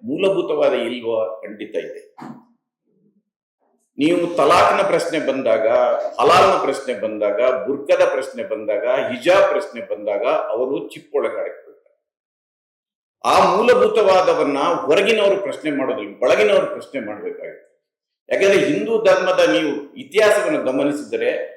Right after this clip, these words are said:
ಆ ಹಿಂದೂ ಧರ್ಮದ ಉದ್ದಕ್ಕೂ ಒಂದು ಸುಧಾರಣವಾದಿ ಚಳವಳಿಗಳು ಬಂದಿದೆ, ಬಸವಣ್ಣನಿಂದ ಹಿಡಿದು ಅಂಬೇಡ್ಕರ್ವರೆಗೆ. ನಿಮ್ ಪ್ರಕಾರ ಹೇಳೋದು, ಆ ಸುಧಾರಣವಾದಿ ಚಳವಳಿಗಳು ಬಂದಿದೆ. ಮುಸ್ಲಿಂ ಧರ್ಮದ ಒಳಗಡೆ ಆ ಸುಧಾರಣವಾದಿ ಚಳವಳಿಗಳು ಬಂದಿಲ್ಲ.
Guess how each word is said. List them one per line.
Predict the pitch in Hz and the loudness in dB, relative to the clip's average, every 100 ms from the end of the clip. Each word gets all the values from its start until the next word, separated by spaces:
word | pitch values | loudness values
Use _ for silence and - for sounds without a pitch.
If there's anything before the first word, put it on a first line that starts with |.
| - | -6
ಆ | 107 123 | 0 0
ಹಿಂದೂ | 147 - 208 196 | 0 -4 -4 -2
ಧರ್ಮದ | 180 175 160 | -2 -2 -4
ಉದ್ದಕ್ಕೂ | 151 135 143 208 - 170 | -6 -10 -4 -2 -2 -6
ಒಂದು | 147 | -6
ಸುಧಾರಣವಾದಿ | 139 156 175 160 156 131 - - | -2 2 2 2 0 -2 -4 -6
ಚಳವಳಿಗಳು | 120 127 120 113 104 | -4 -4 -4 -4 -6
ಬಂದಿದೆ, | 98 95 92 - - - | -8 -10 -12 -16 -20 -12
ಬಸವಣ್ಣನಿಂದ | 98 - 151 156 135 135 143 | -6 0 0 0 -2 -4 -4
ಹಿಡಿದು | 135 113 139 175 196 - - _ 110 | -4 -6 -4 -2 -4 -6 -20 _ -6
ಅಂಬೇಡ್ಕರ್ವರೆಗೆ. | 131 151 151 - 95 92 - - _ _ _ _ _ 98 | 2 2 2 -4 -6 -10 -16 -20 _ _ _ _ _ -20
ನಿಮ್ | 107 | -14
ಪ್ರಕಾರ | 104 - 98 90 | -12 -6 -6 -6
ಹೇಳೋದು, | 95 87 - - _ _ _ _ - | -8 -8 -10 -18 _ _ _ _ -6
ಆ | - - | -2 0
ಸುಧಾರಣವಾದಿ | - 226 226 220 190 - - | 4 4 6 4 4 2 -2
ಚಳವಳಿಗಳು | 131 135 127 120 104 | 0 -2 -2 -4 -6
ಬಂದಿದೆ. | 101 104 160 | -6 -6 -6
ಮುಸ್ಲಿಂ | 156 151 147 233 220 | -4 -4 -6 -6 -4
ಧರ್ಮದ | 156 151 202 190 156 | 0 0 2 0 -2
ಒಳಗಡೆ | 147 127 - | -4 -4 -6
ಆ | 127 | -6
ಸುಧಾರಣವಾದಿ | 123 120 123 120 104 101 - | -8 -4 -2 -2 -8 -12 -16
ಚಳವಳಿಗಳು | 104 98 92 90 95 196 | -20 -18 -18 -18 -20 -12
ಬಂದಿಲ್ಲ. | 117 - - | -8 -8 -10